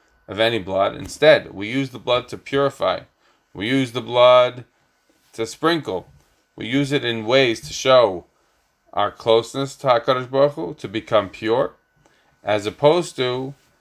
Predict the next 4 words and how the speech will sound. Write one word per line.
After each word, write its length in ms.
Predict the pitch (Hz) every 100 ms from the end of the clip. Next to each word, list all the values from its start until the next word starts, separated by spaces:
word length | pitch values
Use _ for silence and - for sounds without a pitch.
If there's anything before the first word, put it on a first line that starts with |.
| _ _ _ _ -
as 200 | 110 101
opposed 480 | 90 147 170 151
to 340 | 113 110 113 113 _ _ _ _ _ _ -
what 420 | 104 110 107